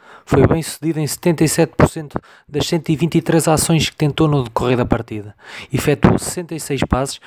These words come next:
correspondendo a uma elevada taxa de eficácia perto dos oitenta e cinco por cento.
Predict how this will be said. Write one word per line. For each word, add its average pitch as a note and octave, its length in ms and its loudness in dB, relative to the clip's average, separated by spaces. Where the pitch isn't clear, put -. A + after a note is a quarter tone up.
correspondendo D#3+ 800 0
a - 20 -2
uma D#3+ 180 -2
elevada D#3 440 0
taxa D#3+ 420 0
de C#3 100 0
eficácia - 540 0
perto C3+ 200 0
dos - 80 -6
oitenta B2+ 300 -6
e A#2+ 60 -4
cinco B2+ 260 -4
por B2+ 120 -2
cento. A2 240 -2